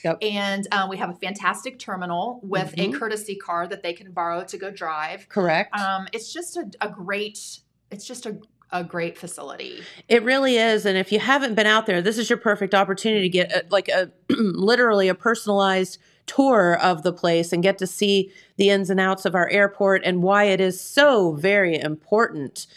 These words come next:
Speaker 1: to our area. Um, so, James, do you have that, uh, video pulled up?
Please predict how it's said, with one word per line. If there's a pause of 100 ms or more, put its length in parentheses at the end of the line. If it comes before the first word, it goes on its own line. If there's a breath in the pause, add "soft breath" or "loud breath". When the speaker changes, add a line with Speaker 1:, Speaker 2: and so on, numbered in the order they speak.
(280 loud breath)
Speaker 1:
to
our
area.
Um, (320 loud breath)
so,
James,
do
you
have
that,
uh,
video
pulled
up?